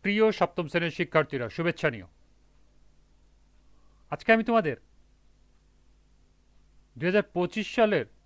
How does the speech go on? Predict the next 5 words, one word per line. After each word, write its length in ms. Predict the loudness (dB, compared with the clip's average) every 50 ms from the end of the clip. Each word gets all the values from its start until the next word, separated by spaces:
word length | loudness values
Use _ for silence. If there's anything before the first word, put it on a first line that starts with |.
| _ _ -20 _ _ _ -10
বাংলা 440 | -2 2 4 4 4 4 4 2 2
বিষয়ের 540 | 2 0 -6 -6 -2 0 2 2 2 0 -4 -12 _ _ _ _ _ _ -12 -6
নতুন 400 | -6 -6 -4 -2 -2 -4 -4 -4
বই 180 | -6 -8 -10 -12 _ _ _ _ _ _ _ _ -20 -20 -20 -20 _ -20 -20
সপ্তবর্ণার 800 | -10 -2 0 0 0 0 0 0 4 4 4 4 4 0 -4